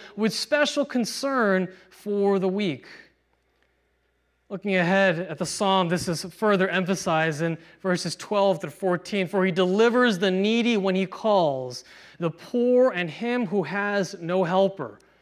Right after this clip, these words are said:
He has pity on the weak and the needy and saves the lives of the needy. From oppression and violence, he redeems their life, and precious is their blood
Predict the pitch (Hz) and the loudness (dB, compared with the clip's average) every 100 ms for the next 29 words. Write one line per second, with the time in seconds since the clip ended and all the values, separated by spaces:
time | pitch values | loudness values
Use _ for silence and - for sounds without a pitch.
0 | _ _ _ _ _ _ - 175 - 226 | _ _ _ _ _ _ -6 -6 -2 0
1 | 233 240 214 190 185 226 247 247 233 226 | 4 4 4 2 2 2 4 2 4 4
2 | 233 240 214 185 175 - 233 233 240 202 | 4 4 4 2 -2 -2 0 2 2 2
3 | 202 190 190 208 208 170 180 185 185 185 | 0 0 2 2 0 0 -2 0 0 0
4 | 170 - 175 - - 254 - 262 220 202 | -2 -2 -4 -2 0 0 0 -4 -2 -4
5 | 160 185 240 254 214 175 170 - - - | -2 0 2 4 2 0 -2 -12 -20 -4
6 | 208 196 165 190 226 240 175 202 208 190 | 0 2 2 2 2 2 2 2 4 4
7 | 190 185 180 165 - 262 262 - 262 - | 2 2 -2 -6 -4 0 0 0 -2 -2
8 | - 220 233 175 196 196 165 185 185 165 | -4 -2 0 -2 -2 -2 0 0 4 2
9 | 147 127 | 0 -6